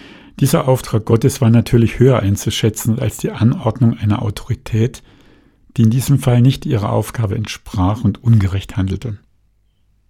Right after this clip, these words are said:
Alle Unterordnung und Anerkennung der Autoritäten der Welt und in der Kirche, zu der wir gerufen sind, hat bestimmte Grenzen.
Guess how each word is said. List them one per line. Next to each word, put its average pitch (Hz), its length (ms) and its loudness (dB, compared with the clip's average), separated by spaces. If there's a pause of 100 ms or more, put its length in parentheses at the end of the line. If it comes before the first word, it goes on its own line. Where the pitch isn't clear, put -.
(1040)
Alle 135 200 4
Unterordnung 131 580 2
und 107 60 -2
Anerkennung 117 480 2
der 98 180 -2
Autoritäten 104 640 0
der 92 140 2
Welt 98 300 0 (400)
und 190 240 6
in 95 140 -6
der 98 100 -6
Kirche, 104 460 -2 (560)
zu - 140 -2
der 107 140 2
wir 113 100 6
gerufen 120 340 0
sind, 135 280 2 (140)
hat - 220 -2
bestimmte 110 640 0 (260)
Grenzen. 104 720 2